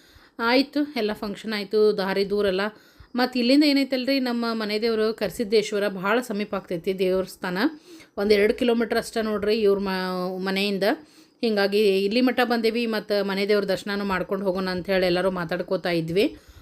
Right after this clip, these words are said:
ಅಂದ್ರೆ ನರಗುಂದ ಅತ್ತಿಯವರು, ಅಂದ್ರೆ ಅಕ್ಕ ಅವರೆಲ್ಲರೂ ಅವರು ವೆಹಿಕಲ್ ತೊಗೊಂಡು ಬಂದಿದ್ರು. ಸರಿ ಎಲ್ಲರೂ ಸೇರಿ ಹೋಗಿ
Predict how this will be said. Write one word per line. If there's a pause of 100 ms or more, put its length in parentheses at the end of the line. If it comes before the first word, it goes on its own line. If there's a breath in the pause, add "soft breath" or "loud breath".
(180 loud breath)
ಅಂದ್ರೆ
ನರಗುಂದ
ಅತ್ತಿಯವರು,
ಅಂದ್ರೆ
ಅಕ್ಕ
ಅವರೆಲ್ಲರೂ
ಅವರು
ವೆಹಿಕಲ್
ತೊಗೊಂಡು
ಬಂದಿದ್ರು. (280 loud breath)
ಸರಿ
ಎಲ್ಲರೂ
ಸೇರಿ
ಹೋಗಿ